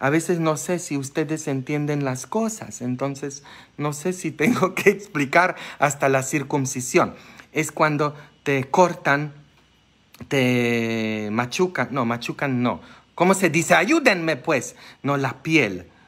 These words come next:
no, al hombre de su partecita, ¿ok?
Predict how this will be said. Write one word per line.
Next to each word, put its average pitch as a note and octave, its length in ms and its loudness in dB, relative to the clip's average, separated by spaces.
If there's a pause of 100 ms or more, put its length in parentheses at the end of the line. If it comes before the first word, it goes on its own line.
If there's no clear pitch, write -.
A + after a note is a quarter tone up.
(100)
no, A#2+ 320 0
al B2 200 0
hombre A2+ 480 0 (220)
de B2 160 -2
su A#2 720 -2
partecita, - 880 -4 (120)
¿ok? A2 220 -12